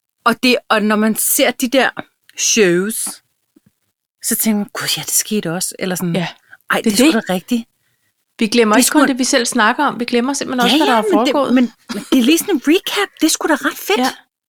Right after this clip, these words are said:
Speaker 2: ja.
Speaker 1: Og der
Speaker 2: Og
Speaker 1: skete
Speaker 2: det
Speaker 1: bare mange fede ting.
Speaker 2: Ja.
Speaker 1: Og, øh, og på hende der Lilian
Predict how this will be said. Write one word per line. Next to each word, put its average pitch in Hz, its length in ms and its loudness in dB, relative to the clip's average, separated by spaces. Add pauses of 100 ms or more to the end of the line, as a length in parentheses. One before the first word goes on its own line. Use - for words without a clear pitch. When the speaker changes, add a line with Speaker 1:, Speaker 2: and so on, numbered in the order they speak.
Speaker 2:
ja. 269 100 0 (1400)
Speaker 1:
Og 240 80 2
der 294 40 4
Speaker 2:
Og 294 60 2
Speaker 1:
skete 311 180 2
Speaker 2:
det 415 180 0
Speaker 1:
bare 403 80 4
mange 185 240 4
fede 160 240 -2
ting. - 280 -6 (500)
Speaker 2:
Ja. 247 120 0 (600)
Speaker 1:
Og, 233 440 4
øh, 202 160 4 (180)
og 226 240 2 (240)
på 208 400 4 (1300)
hende 247 300 2
der 254 100 4
Lilian 220 580 0